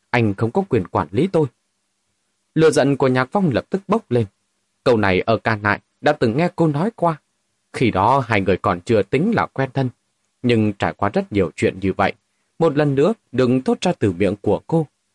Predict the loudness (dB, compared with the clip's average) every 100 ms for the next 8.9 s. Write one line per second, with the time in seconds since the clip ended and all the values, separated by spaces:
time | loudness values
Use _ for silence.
0 | _ -4 0 2 2 2 0 0 -2 -4
1 | -6 -4 -4 -4 -4 _ _ _ _ _
2 | _ _ _ _ _ _ _ _ _ _
3 | -4 0 0 2 2 2 0 0 -2 0
4 | 0 0 0 0 0 0 0 0 -2 -2
5 | -2 -4 _ _ _ _ -2 0 0 -2
6 | 0 2 2 0 -6 _ -4 -2 0 -2
7 | 0 0 0 -2 -2 -6 _ _ _ 2
8 | 2 2 0 0 -2 -2 0 0